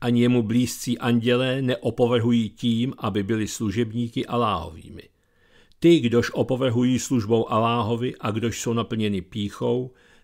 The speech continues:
ty Aláh shromáždí u sebe všechny. Korán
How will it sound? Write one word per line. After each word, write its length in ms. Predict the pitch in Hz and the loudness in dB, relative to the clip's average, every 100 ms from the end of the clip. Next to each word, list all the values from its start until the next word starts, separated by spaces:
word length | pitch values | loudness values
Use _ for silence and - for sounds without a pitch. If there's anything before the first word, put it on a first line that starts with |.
| - | -2
ty 180 | 165 - | -2 0
Aláh 420 | 127 110 101 92 | 2 2 2 -2
shromáždí 1000 | - 98 98 120 123 123 110 110 117 120 | -6 -4 -2 0 -2 -6 -8 -6 -6 -6
u 160 | - | -8
sebe 340 | - - 101 104 | -8 -8 -6 -6
všechny. 500 | - 120 - - - _ _ _ _ _ _ _ _ _ _ _ _ _ _ | -6 -8 -10 -14 -20 _ _ _ _ _ _ _ _ _ _ _ _ _ _
Korán 800 | - 107 92 92 90 95 110 131 | 0 2 2 0 -2 -6 -8 -10